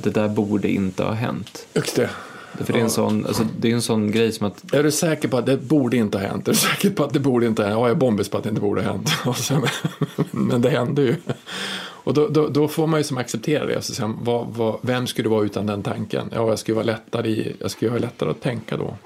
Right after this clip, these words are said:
Speaker 2: Jag skulle inte vara lika arg. Jag skulle inte vara lika sorgsen. Jag skulle vara mycket lättsammare. Då får man ju andra sätt att se på sig själv. Så att genom att fundera, alltså det här skulle jag, jag tror att när jag gick på lärarhögskolan tyckte jag att man skulle,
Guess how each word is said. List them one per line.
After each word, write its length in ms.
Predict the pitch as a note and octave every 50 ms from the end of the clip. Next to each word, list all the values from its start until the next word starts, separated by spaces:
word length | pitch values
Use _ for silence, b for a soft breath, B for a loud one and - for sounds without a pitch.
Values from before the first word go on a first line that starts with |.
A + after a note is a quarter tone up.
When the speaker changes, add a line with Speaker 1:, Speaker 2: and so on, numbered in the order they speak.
| - - b b b b b b b b b b
Speaker 2:
Jag 120 | b B2 A#2
skulle 140 | - C3 A#2+
inte 120 | G#2+ -
vara 100 | C3 B2+
lika 240 | C3 A#2+ - - A#2+
arg. 380 | B2 A#2 - - - A2 G2+ - _ _
Jag 120 | - G#2+
skulle 120 | - - A#2
inte 100 | G#2+ A#2
vara 80 | A#2 A#2
lika 180 | A2+ - G2+
sorgsen. 640 | - - A2+ A2 - G#2+ - - - - - - - B B B B B B B B B B B B B B B B B _ _ _ _ _ _
Jag 140 | - A#2+ A2+
skulle 160 | - C#3+ C3+
vara 80 | C#3
mycket 260 | C#3 A#2 - - B2+ C3+
lättsammare. 680 | D3+ - - - - D3 G3+ A3+ F#3+ - - - A2+ - - _ _
Då 120 | B2 B2+
får 200 | - - C#3+ C3+
man 120 | C3+ D3+ D3+
ju 60 | C#3+
andra 380 | D3 C#3 B2 A#2 A2+ A2 A2
sätt 260 | A2 - - - - A2
att 100 | A2 -
se 220 | - A2+ G#2 -
på 120 | - - G2
sig 100 | B2 A#2+
själv. 340 | - G3 F#3+ - - - - - - _ B B G#2+ G#2 B B B B B B
Så 120 | - - A2+
att 160 | A2 - -
genom 380 | C3 B2+ B2 C3 D#3+ F#3 F3
att 220 | D3+ C3+ - - -
fundera, 420 | - B2 A#2+ A#2 A2+ A2+ A2+ A2+ -
alltså 180 | A2+ A#2 C3 C#3
det 160 | B2+ B2 A#2+
här 120 | C3+ D#3+
skulle 220 | E3 - - D#3 D3
jag, 200 | C3 B2+ B2 - - _ -
jag 140 | - A#2+ A#2+
tror 140 | - D#3+
att 60 | C3+ B2
när 80 | A#2+
jag 220 | A#2 A#2 A#2 A#2 -
gick 220 | A#2+ A2+ - -
på 140 | - A#2+ A#2+
lärarhögskolan 520 | A#2 A#2 A2+ G#2+ F#2+ - - - C#3+ A#2
tyckte 200 | G#2+ G#2+ - -
jag 80 | G#2+ G#2
att 60 | -
man 100 | - - A#2
skulle, 260 | - - - A#2